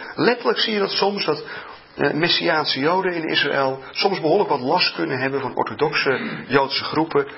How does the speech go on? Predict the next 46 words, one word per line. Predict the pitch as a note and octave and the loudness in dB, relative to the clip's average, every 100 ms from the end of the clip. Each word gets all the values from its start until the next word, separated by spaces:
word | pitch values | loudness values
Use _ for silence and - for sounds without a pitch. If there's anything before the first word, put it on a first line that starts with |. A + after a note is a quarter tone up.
| - - | -16 -10
ja, | - F#3 | -2 0
die, | C3+ C#3+ - | 0 -4 -4
die | F3+ | -2
ze, | D3 C3 - - D#3+ - | 2 2 0 0 0 0
die | - | -6
ze | C3+ | -6
toch | C3 A#2+ | 0 0
wel | A2+ A2 | 2 0
dwars | D3 A3 - - | -2 0 0 0
zitten | A3 - - | -2 -2 -2
op | C#3+ | -2
de | - | 0
een | D3+ | 0
of | C#3 | 0
andere | C3 C3 | 0 0
manier, | B2 B2 C3+ E3 - - | -2 -2 0 0 -2 -12
juist | - F3 A3 - - | -2 0 2 -2 -2
omdat | E3 E3 D#3+ | -2 0 -2
ze | - | -2
die | D#3 B2 | -2 2
Jezus | C3 D3 C#3 C#3 | 2 2 -2 -2
helemaal | B2+ C3+ C3+ B2 | -2 0 -2 -4
niet | A2+ | -6
zien | - A#2 | -6 0
zitten. | F#3 F3 - - - - - - - - - | 2 2 -2 -10 -14 -14 -14 -18 -18 -18 0
En | D3+ | 2
dus | F#3+ | 2
tot | - | 0
op | D#3+ | 0
de | C#3 | 2
dag | A#2 F3 | 0 0
van | - D#3 | -2 -2
vandaag | C#3 C3 C#3 | 0 0 0
is | - | -4
dat | D3+ - | -4 -2
zeer | - A#2 A2+ | -2 0 0
actueel. | G#2+ - B2+ F3 F#3+ - - - - | 0 -2 -2 0 0 -6 -12 -14 -2
Maar | - F3 | 2 2
wat, | F#3 - - | 2 -2 -2
wat, | D3+ D3 | -2 0
wat | E3 E3 | -2 0
zet | C#3+ - | -2 0
Paulus | E3+ C#3+ B2+ | 2 2 -2
hier | B2+ | -2
dan | A2+ A2 | 0 0
neer? | D#3 A3 C#4 | 0 2 0